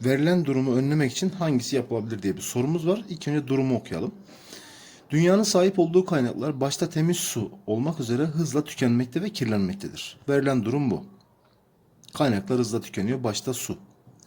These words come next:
Bu, bu durumu önlemek için neler yapılabilir?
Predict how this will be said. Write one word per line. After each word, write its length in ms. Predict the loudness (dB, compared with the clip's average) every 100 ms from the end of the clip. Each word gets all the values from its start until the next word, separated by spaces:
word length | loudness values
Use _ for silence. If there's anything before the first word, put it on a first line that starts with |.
| -20 -20 -20 -20 -20 -20 -20 -20 -2
Bu, 140 | -2 -2 -10 -18 -6
bu 120 | -2
durumu 260 | 2 2 2
önlemek 340 | 2 4 2
için 200 | 2 2
neler 200 | 4 4
yapılabilir? 600 | 4 0 -6 -8 -10 -14